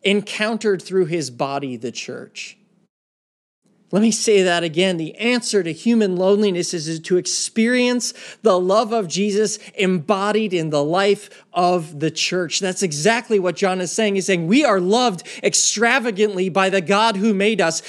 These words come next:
He is the one in whom the deepest longings of our hearts will be satisfied." But where that love is experienced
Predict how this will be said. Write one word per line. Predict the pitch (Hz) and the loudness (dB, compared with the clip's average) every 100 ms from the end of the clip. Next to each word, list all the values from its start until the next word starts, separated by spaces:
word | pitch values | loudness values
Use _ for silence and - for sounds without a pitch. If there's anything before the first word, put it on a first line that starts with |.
| - | -10
He | - 294 | -2 0
is | 294 214 | 0 2
the | 233 | 0
one | 208 233 269 208 - 220 | 2 2 0 -2 -4 2
in | 226 | 4
whom | 233 262 214 | 4 2 2
the | 208 | 2
deepest | 190 262 - - | 2 -2 -2 -2
longings | 226 240 240 214 220 | 0 0 0 -2 -2
of | 185 | -2
our | 185 | -2
hearts | 175 226 240 - | 0 -2 -2 0
will | 208 | 0
be | 196 | 0
satisfied." | 170 - 226 240 220 214 190 170 | -4 -4 -4 -4 -6 -6 -4 -2
But | 185 | -2
where | 180 254 302 | 0 2 4
that | 277 226 | 2 -2
love | 220 247 | 0 0
is | 233 180 | 0 -2
experienced | - - - 208 220 294 330 349 330 - | -2 0 0 2 2 4 0 -2 -4 -8